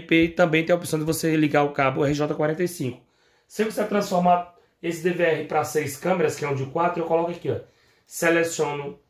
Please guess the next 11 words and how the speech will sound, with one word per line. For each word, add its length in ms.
tudo 300
aqui, 340
ó, 220
e 60
venho 240
aqui 140
embaixo, 440
ó, 1000
aplicar. 680
Ele 180
vai 460